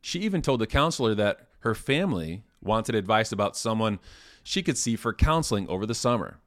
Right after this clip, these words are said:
After many of these meetings, the school counselor told the Meads what she had discussed with their daughter, mostly through email correspondence. Because of this openness,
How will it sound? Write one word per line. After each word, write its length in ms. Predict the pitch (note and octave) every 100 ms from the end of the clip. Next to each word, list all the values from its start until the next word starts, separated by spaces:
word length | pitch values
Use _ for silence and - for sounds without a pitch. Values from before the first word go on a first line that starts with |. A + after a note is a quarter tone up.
| _ _ _ _ _ _ _ _ _ - - _ - - - -
After 280 | C#3+ -
many 240 | E3 F#3 A3+
of 60 |
these 180 | F3+ C#3+
meetings, 500 | C3+ C3+ G#2+ G#2 - -
the 120 | G#2+
school 260 | - G#3+
counselor 460 | A3+ E3 D3+ - B2+
told 220 | - A#2+
the 80 | G2+
Meads 480 | A2+ B2 G#2+ - - _ _ _
what 180 | - A2
she 220 | - F3
had 160 | D3+ B2
discussed 420 | B2 - A2+ -
with 140 | G#2
their 140 | - G2+
daughter, 440 | F2+ E2+ G#1 - _ _ _ _ _ -
mostly 440 | C#3 A3+ B3+ F3
through 240 | E3 D#3 C#3
email 340 | A#2+ A#2+ A#2
correspondence. 760 | A2+ G#2+ G2+ - F2 A#1+ - - _ _ _ _ _
Because 340 | A2 A#2 E3 D#3
of 80 | C#3+
this 220 | C#3 -
openness, 640 | C3+ - E2+ D#2 D2+ -